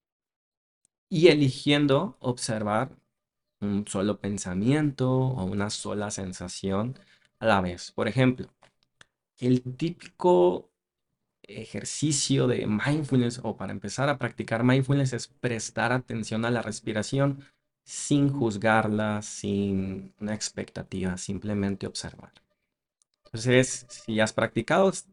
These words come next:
probablemente estás familiarizado. Si no, puedes hacerlo en este momento. Digo, si vas manejando o estás haciendo actividad, pues no cierres los ojos, pero puedes intentar.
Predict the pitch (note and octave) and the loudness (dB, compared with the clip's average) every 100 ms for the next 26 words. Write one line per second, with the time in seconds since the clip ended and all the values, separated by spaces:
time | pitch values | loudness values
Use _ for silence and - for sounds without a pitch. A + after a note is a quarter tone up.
0 | _ - G#2 G#2 G2+ G2+ G#2 G2 G2+ - | _ -6 0 2 4 4 2 0 -4 -8
1 | F#2+ G2 F#2+ F#2 F#2 F#2 G2 F#2+ F#2+ G2 | -6 -4 -2 -2 -2 -4 -4 -4 -4 -4
2 | F#2+ A2+ F#3+ - _ _ _ - C3 E3+ | -2 0 -2 -8 _ _ _ -6 -2 0
3 | D#3+ C#3 C#3 C3 - B2+ A2+ G2+ G#2+ A#2+ | 4 6 6 6 4 4 4 4 2 0
4 | D#3+ F#3+ A3 _ _ _ G2+ F#2+ G2+ G2+ | -2 -4 -6 _ _ _ -10 -4 -2 0
5 | F#2+ G#2+ G2+ F#2 G#2+ A2+ B2 A2 G#2 G2+ | -2 -2 -2 -2 -2 2 2 0 -4 -6
6 | G#2 G2+ - G2+ F#2+ F#2+ F#2+ _ _ _ | -4 -4 -4 -4 -2 -4 -8 _ _ _
7 | - G#2+ G#2+ A2 G#2+ G#2 G#2 E2 A2 G#2+ | -2 -2 0 0 0 -2 -2 -6 -4 -8
8 | - - G2 F#2 - _ _ _ - G2+ | -8 -6 -4 -4 -8 _ _ _ -2 0
9 | G#2 G2 F2+ F2+ F2+ F2+ E2+ | 0 -2 -2 -4 0 -2 -2